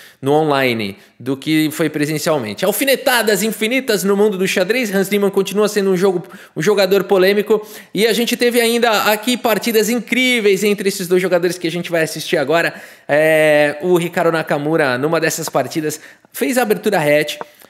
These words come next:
jogou com G três aqui, vai pro fianqueto, né, e joga com C quatro aqui, então, é, atacando o centro. Bispo em E sete, todo mundo colocou o rei em segurança, e isso aqui pode virar uma catalã, pode virar,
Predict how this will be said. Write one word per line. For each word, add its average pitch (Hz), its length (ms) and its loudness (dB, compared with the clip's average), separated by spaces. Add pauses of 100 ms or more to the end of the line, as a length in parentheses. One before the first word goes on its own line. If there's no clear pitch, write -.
jogou 277 320 0
com 254 180 -2
G 208 140 2
três 202 300 0
aqui, 190 180 -6
vai 190 160 0
pro 190 160 -6
fianqueto, 180 720 -2 (240)
né, 220 260 -6
e 240 180 -2
joga 226 280 0
com 233 200 -4
C - 280 -4
quatro 160 500 2
aqui, 139 200 -6
então, 143 360 -4 (840)
é, 135 100 -2
atacando 151 460 -4
o 143 40 -8
centro. 104 400 -8 (320)
Bispo 220 260 -2
em 196 100 2
E 196 60 2
sete, 285 340 -2
todo 220 200 -2
mundo 208 160 2
colocou 196 340 2
o 185 40 4
rei 185 120 0
em 190 40 -2
segurança, 220 600 -2 (300)
e 214 140 -2
isso 226 180 0
aqui 202 180 -6
pode 180 280 0
virar 170 220 2
uma 156 180 0
catalã, 185 640 0
pode 170 400 -4
virar, 160 600 0